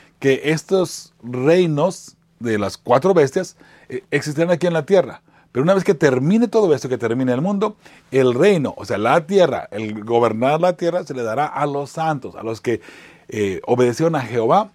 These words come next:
y que se mantuvieron firmes y fieles en la doctrina y en su santa ley también.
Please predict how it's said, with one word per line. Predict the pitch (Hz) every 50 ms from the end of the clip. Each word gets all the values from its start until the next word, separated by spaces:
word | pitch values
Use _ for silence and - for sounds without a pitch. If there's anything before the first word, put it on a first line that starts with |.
| _ _ -
y | 131 131
que | 131 - 120
se | - 120
mantuvieron | 117 113 104 110 127 127 123 117
firmes | - - 190 196 196 202 190 190
y | 196
fieles | 160 - 156 139 214 - 143 - - _ -
en | 131 139 143 139 135
la | 135 147 156
doctrina | 151 160 151 - - 151 151 156 151 -
y | - 143 143
en | 135 127
su | - 139
santa | 113 131 120 120 120 117
ley | 117 110 110
también. | 104 110 98 101 95 78 76 73 76